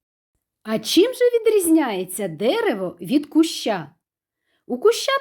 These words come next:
теж є коріння, крона,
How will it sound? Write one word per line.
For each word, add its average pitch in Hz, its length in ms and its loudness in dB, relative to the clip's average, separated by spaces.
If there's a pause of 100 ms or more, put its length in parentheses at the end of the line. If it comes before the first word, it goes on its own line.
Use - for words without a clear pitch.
теж 359 280 2
є 185 180 -4
коріння, 302 920 2 (260)
крона, 285 840 0